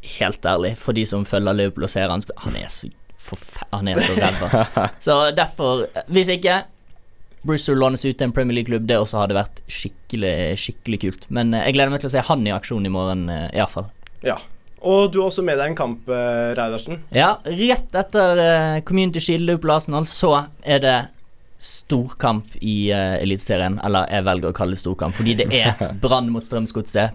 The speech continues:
Speaker 1: på Brann stadion. Kåre fikk sin første seier forrige uke. Kanskje det er noe stort.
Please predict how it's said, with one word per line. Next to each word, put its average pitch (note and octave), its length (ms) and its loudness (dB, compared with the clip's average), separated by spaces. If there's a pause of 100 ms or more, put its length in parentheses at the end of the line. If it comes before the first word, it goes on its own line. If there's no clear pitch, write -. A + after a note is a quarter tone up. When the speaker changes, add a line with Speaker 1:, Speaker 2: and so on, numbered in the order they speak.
(100)
Speaker 1:
på A2+ 200 4
Brann A2 200 0
stadion. G#2+ 480 0 (120)
Kåre C#3+ 600 2 (260)
fikk - 240 -2
sin D3+ 160 0
første - 440 -2
seier D3+ 280 4
forrige C#3 320 2
uke. C#3+ 260 2 (1800)
Kanskje C#3+ 300 0
det C#3 80 4
er C3 80 2
noe A#2+ 80 -4
stort. C#3 380 0